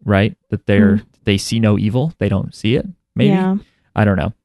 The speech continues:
Speaker 1: But they seem
Speaker 2: Mm.
Speaker 1: representative of dogpiling or bullying or
Speaker 2: Oh,
Speaker 1: just,
Speaker 2: yeah.
Speaker 1: just bad vibes.
Speaker 2: Mm-hmm.
Speaker 1: Um, and so she does, uh, take, you know, in this, in this fantasy world, she does, uh, help out. She helps out this, uh, girl who then vanishes.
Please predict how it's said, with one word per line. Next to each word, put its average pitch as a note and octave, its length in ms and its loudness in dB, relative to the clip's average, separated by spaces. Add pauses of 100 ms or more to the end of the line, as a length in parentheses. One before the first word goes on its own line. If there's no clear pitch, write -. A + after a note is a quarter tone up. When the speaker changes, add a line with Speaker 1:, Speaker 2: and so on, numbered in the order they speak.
Speaker 1:
But A2+ 240 2
they C3 100 2
seem F#3 200 4
Speaker 2:
Mm. - 20 4
Speaker 1:
representative A#2+ 500 2
of G2 160 2
dogpiling G#2 760 2
or G#2 80 2
bullying G2 520 0
or F#2 100 2
Speaker 2:
Oh, G3+ 40 2
Speaker 1:
just, F#3 140 2
Speaker 2:
yeah. F3+ 180 -2
Speaker 1:
just F#3 180 -2
bad B2 220 2
vibes. F#2+ 420 -2 (140)
Speaker 2:
Mm-hmm. G#3 400 2 (260)
Speaker 1:
Um, F2+ 340 0
and G#2 120 0
so A2 160 0
she - 160 -4
does, D#3+ 320 2
uh, C3+ 160 2
take, - 380 -2
you B2 100 -2
know, G2 180 0
in G#2 120 -2
this, - 340 -4
in B2 120 0
this C#3 180 -2
fantasy B2+ 440 0
world, G#2+ 380 4
she G#2 240 -2
does, G2+ 460 0
uh, F#2 500 0
help G#2+ 240 -2
out. E2 200 -6
She - 180 -6
helps G2 240 -2
out F#2+ 220 -4
this, - 260 -6
uh, F#2 160 -2
girl F#2 320 -2 (420)
who A2 80 2
then G2+ 180 2
vanishes. E3+ 540 2